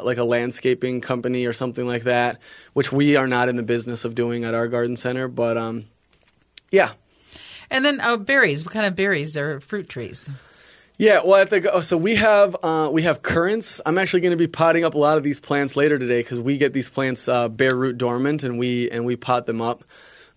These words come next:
Speaker 1: And, um, yeah, we have currants, we have raspberries, blackberries, um, we have strawberries, and we have, actually at the store right now, we have goji berries, we have josta berry.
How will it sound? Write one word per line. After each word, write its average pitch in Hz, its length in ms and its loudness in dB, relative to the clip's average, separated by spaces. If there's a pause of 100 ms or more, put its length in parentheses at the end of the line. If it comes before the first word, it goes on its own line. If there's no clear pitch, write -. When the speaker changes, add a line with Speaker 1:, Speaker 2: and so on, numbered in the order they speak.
(140)
Speaker 1:
And, 123 360 0
um, 120 440 0 (840)
yeah, 180 120 6
we 170 140 2
have 165 180 0
currants, 151 440 0
we 156 120 2
have 160 160 0
raspberries, 127 760 2
blackberries, 117 1040 0 (240)
um, 123 540 -2
we 143 100 0
have 151 160 2
strawberries, 123 880 2 (680)
and 131 400 -2
we 139 100 2
have, 143 300 2
actually 151 340 0
at 156 60 0
the 143 40 -6
store 160 180 2
right 151 100 4
now, 151 80 0
we 147 100 0
have 139 140 0
goji 151 420 0
berries, 156 500 2
we 135 140 -2
have 127 220 -2
josta 127 460 0
berry. 139 440 2